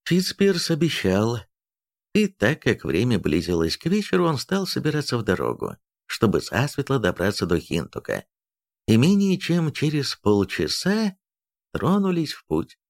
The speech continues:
Меж тем работа во дворе прекратилась, и тишину нарушало лишь шлепанье капель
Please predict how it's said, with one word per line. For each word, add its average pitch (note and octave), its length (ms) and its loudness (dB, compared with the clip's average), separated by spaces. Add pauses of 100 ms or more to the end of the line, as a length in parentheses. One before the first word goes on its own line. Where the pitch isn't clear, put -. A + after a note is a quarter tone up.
(1200)
Меж A2+ 280 2
тем A2 220 2
работа G#2+ 400 2
во G#2 80 4
дворе G#2+ 480 2
прекратилась, C#3 800 0
и F3+ 80 -2
тишину D#3 600 0
нарушало C#3 600 0
лишь A2+ 260 0
шлепанье F#2 760 -2
капель A2+ 640 -4